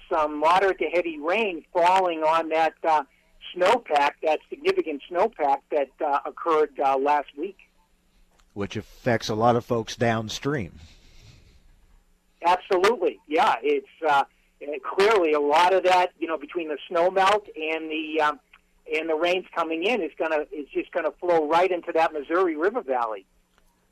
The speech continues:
Speaker 2: So a lot of moisture yet to come this week. What about temperatures this coming week?
Speaker 1: Uh,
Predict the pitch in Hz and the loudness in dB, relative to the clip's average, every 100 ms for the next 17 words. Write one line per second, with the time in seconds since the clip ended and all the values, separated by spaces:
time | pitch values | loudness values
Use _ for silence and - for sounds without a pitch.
0 | _ _ _ _ _ - 123 143 151 143 | _ _ _ _ _ -8 0 0 0 -2
1 | 151 147 147 135 135 131 127 143 127 120 | -4 -4 -6 -2 -2 -4 -4 -4 -4 -6
2 | 120 - 127 110 107 - - _ 107 135 | -6 -6 -6 -6 -6 -14 -20 _ -4 0
3 | 135 123 - 156 160 - 104 87 - 98 | 2 2 0 -4 -4 -8 -8 -12 -12 -12
4 | - 98 85 78 71 - - - _ _ | -4 -4 -4 -10 -14 -18 -20 -20 _ _
5 | _ _ _ _ _ _ _ _ _ _ | _ _ _ _ _ _ _ _ _ _
6 | _ _ - - - 233 233 | _ _ -20 -14 -4 0 2